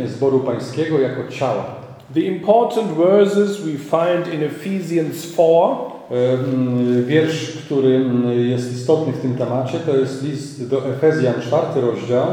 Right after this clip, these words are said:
Speaker 2: In verse four.
Speaker 1: Czwarty rozdział i czwarty, e, werset. List do Efezjan, czwarty rozdział, czwarty wiersz.
Speaker 2: There is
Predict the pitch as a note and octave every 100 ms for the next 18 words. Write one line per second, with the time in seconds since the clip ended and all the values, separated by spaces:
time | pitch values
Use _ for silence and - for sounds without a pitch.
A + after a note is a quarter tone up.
0 | - - - - E3 E3 D3 C#3+ C3+ -
1 | - - C#3+ D3 G3 - - - - -
2 | - - - - - - - - - _
3 | _ _ - C#3+ C3+ C3+ C#3+ C3 C3+ B2+
4 | - - C#3+ C#3 C3+ B2+ A#2+ A#2 - -
5 | - - A#2+ A2+ A2+ A2 G#2+ B2 A#2+ -
6 | D#3+ F#3 C#3+ C3+ C#3 C#3 C3+ C#3+ D3 C#3
7 | B2+ C#3+ C#3 C#3 C3+ C3+ B2 - B2+ -
8 | A2 G#2 C3+ - - - - C#3+ E3 F3
9 | C3+